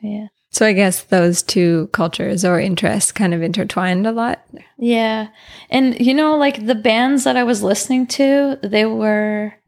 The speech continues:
Speaker 1: so political. But back then I had n-, really no idea, like, Propagandhi, they talk a lot about,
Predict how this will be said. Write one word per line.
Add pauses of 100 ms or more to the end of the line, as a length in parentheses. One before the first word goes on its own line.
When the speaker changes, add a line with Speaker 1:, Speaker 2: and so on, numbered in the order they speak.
(220)
Speaker 1:
so
political. (640)
But
back
then
I
had
n-,
really
no
idea,
like,
Propagandhi,
they
talk
a
lot
about,